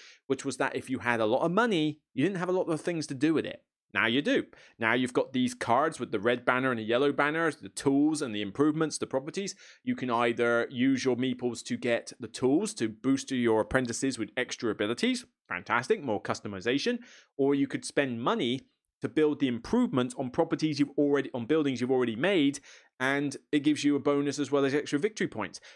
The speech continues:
But it used money, and that was a good thing.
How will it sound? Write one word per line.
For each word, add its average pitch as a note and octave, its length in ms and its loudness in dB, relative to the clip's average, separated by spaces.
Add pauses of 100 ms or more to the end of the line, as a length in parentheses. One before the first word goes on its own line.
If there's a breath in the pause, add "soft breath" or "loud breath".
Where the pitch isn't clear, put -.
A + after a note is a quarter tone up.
(120)
But C3 100 -4
it D#3+ 220 -2
used C#3 300 2 (100)
money, C#3+ 560 -2
and G#2+ 220 -6
that A2 120 0
was C3 140 -2
a B2+ 60 0
good F3+ 240 -2
thing. - 240 -4